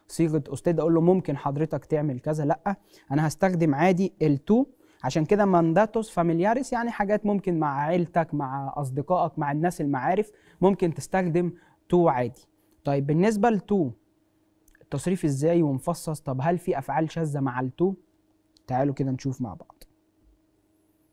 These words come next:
طبعا الافيرماتيفوس اللي هي الحاجات المثبتة، مش هنفي يعني، هأمر كده اعمل، مش هقول، مش هستخدم الامر ما تعملش، لا، اعمل، ذاكر،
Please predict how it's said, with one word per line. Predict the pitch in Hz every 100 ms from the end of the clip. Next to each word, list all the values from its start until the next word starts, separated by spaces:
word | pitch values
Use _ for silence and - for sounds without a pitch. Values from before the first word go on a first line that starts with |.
| _ _ _ _ _
طبعا | 170 170 175
الافيرماتيفوس | 156 - 135 139 131 131 202 208 233 147
اللي | 139
هي | 160 170 -
الحاجات | 127 127 143 160 - -
المثبتة، | 156 151 147 123 123 127 92 - _ _ _ _ -
مش | 156 - 165
هنفي | 156 - 117
يعني، | 92 127 - _ _ _
هأمر | 151 156 160 143
كده | - 131 - _ -
اعمل، | 175 165 175 170 - _ -
مش | 135
هقول، | 139 170 170
مش | 143 139 - - 131
هستخدم | 139 - 170 160 151
الامر | 165 185 - _ -
ما | 147
تعملش، | 151 143 151 127 147
لا، | 151 - -
اعمل، | 170 135 110 - _ _ _
ذاكر، | 127 165 160 - 104